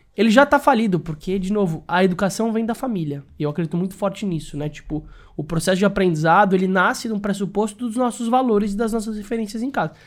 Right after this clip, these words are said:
Se isso não existe, o que que eu vou cobrar de uma escola? E tem, e acontece isso também, o cara bota arma na escola, né? Fala, pô, que nem você falou, escola, não aguento mais o meu filho aqui quatro, três horas por dia online, que nem uma barata absorvendo conteúdo. E você, pai, o que que você tá fazendo pra ajudar?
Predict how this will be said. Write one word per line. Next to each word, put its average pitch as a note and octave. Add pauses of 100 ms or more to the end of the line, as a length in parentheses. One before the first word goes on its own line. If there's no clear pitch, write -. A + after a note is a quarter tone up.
(180)
Se -
isso D#4
não D#4+
existe, G3 (400)
o -
que A#3+
que C4+
eu D#4+
vou E4
cobrar B3+
de A3
uma A3
escola? F#3+
E F#3+
tem, A3
e A3
acontece A3+
isso C#4+
também, F3
o D3+
cara F3+
bota G3+
arma G3+
na A3+
escola, A3
né? D#3
Fala, E3+
pô, G#3+ (420)
que -
nem F#3+
você F#3+
falou, E3+ (340)
escola, A#3
não G3+
aguento B3
mais A3+
o G#3
meu G3+
filho G#3
aqui G#3
quatro, G3
três G#3
horas G3+
por F#3+
dia F3+
online, G3
que G3+
nem F#3
uma G#3
barata G3
absorvendo G#3
conteúdo. A3
E E4+
você, F4+
pai, F3+
o -
que B3+
que B3+
você D4+
tá B3+
fazendo A3+
pra G3+
ajudar? E3